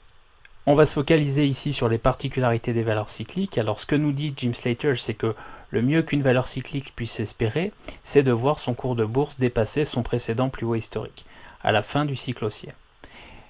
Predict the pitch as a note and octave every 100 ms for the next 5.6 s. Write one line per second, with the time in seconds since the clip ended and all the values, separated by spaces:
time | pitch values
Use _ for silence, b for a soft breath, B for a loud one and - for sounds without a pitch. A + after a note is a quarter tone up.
0 | B - - - G#2 G2 A#2 A2 A2 A2
1 | A2+ A2+ G#2+ A#2+ D3 F#3 - C#3+ D3+ B2
2 | A#2+ C#3 D#3 - C3 A#2+ A#2+ - A#2+ C#3
3 | C3 - A2 G#2+ - A#2 A2 F3+ F3+ -
4 | A#2 A#2+ D3 C3+ C3 A#2+ A#2+ A#2 A2 C#3+
5 | - - C#3+ C3+ -